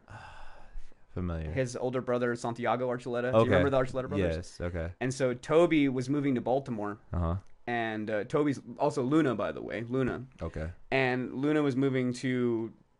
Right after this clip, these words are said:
Speaker 2: to, uh, Bar-, or Barcelona. God, Jesus Christ. Baltimore.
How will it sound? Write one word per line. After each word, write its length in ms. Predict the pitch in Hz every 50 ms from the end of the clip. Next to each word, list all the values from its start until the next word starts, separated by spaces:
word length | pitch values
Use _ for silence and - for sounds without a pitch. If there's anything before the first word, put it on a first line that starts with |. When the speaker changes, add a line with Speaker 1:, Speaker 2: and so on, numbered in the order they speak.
| _ _ -
Speaker 2:
to, 300 | - 135 131 123 120 117
uh, 320 | 110 110 107 107 110 107
Bar-, 240 | 104 110 117 120 120 123 - -
or 140 | - 113 98
Barcelona. 420 | - - - - - - - 101 139 - _ -
God, 120 | 131 113 -
Jesus 260 | - - - - -
Christ. 240 | - - - - - - - - _
Baltimore. 460 | - 165 190 185 156 127 120 123 120